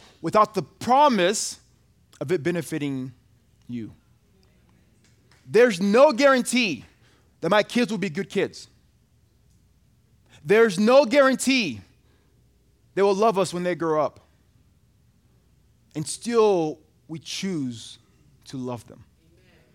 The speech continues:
That is loving kindness. That is chesed.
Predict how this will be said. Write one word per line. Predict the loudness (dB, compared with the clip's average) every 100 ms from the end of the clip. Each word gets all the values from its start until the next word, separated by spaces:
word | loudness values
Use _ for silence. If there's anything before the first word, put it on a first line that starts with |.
| _ _ _ _ _
That | -2 -2
is | 0
loving | -2 -2 -4
kindness. | -6 -6 -6 -10 -16 -20 _ _ _ _ _ _ _ _ _ _ _ _ _
That | 0 2
is | 2 2 -2 -6 -14 _ _ _ _ _ _ _
chesed. | -6 -6 -4 -6